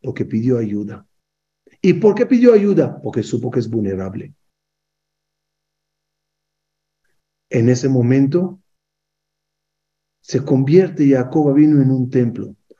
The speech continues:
donde Dios mora en él. Sé persona Dan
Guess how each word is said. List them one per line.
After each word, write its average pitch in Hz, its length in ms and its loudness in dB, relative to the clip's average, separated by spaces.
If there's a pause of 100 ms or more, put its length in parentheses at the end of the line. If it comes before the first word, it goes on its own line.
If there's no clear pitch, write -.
(140)
donde 123 420 2
Dios 147 400 0
mora 139 440 2
en 120 160 2
él. - 300 -4 (1300)
Sé 175 360 0
persona 156 560 0
Dan 117 760 -2